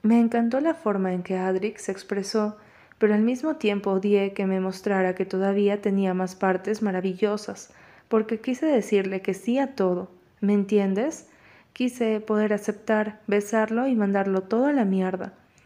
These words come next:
Muchas cosas en Adric prometían felicidad, pero no me la merecía todavía, y mucho menos con él.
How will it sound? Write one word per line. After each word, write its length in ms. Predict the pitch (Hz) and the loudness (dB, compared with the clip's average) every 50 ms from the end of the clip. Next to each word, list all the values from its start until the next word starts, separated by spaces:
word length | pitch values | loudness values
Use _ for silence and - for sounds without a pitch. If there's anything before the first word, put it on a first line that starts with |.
| _ _ _ | _ _ _
Muchas 400 | - 226 262 285 - 339 330 - | 0 0 0 2 2 0 0 0
cosas 380 | - - 214 202 208 190 185 196 | 0 0 0 0 0 -4 -2 -2
en 140 | 190 190 190 | -2 0 2
Adric 480 | 196 196 190 190 185 190 190 - - - - - - _ _ | 2 2 2 2 -2 -4 -8 -10 -20 -20 -20 -20 -20 _ _
prometían 600 | - 214 214 208 208 202 208 - 214 202 196 190 | 0 2 2 4 2 0 0 -2 -2 -2 -2 -2
felicidad, 680 | 190 202 190 185 185 185 - 202 190 202 202 202 202 202 - - _ _ _ _ _ _ _ - | -2 -2 -2 -2 -2 -2 -4 -2 0 0 -2 -2 -4 -6 -14 -20 _ _ _ _ _ _ _ 2
pero 500 | 220 214 220 220 214 214 196 - - - | 4 4 6 6 4 4 2 -2 -4 -2
no 140 | - 220 247 | 0 2 4
me 140 | 277 320 330 | 4 4 4
la 100 | 294 233 | 4 2
merecía 540 | 185 180 180 185 180 - - 190 185 185 185 | 2 2 0 0 -2 0 0 0 0 0 0
todavía, 580 | 185 180 185 185 190 202 202 202 190 185 202 - - | -2 -2 0 2 2 2 4 2 2 0 -2 -8 -4
y 120 | - 208 214 | 0 2 2
mucho 300 | 226 254 254 - 320 302 | 2 2 0 -2 -2 0
menos 360 | 269 220 202 190 185 180 - | 2 2 2 2 0 -2 -4
con 220 | - 185 185 185 | -4 -2 -2 0
él. 240 | 185 185 185 185 | 0 0 -2 -4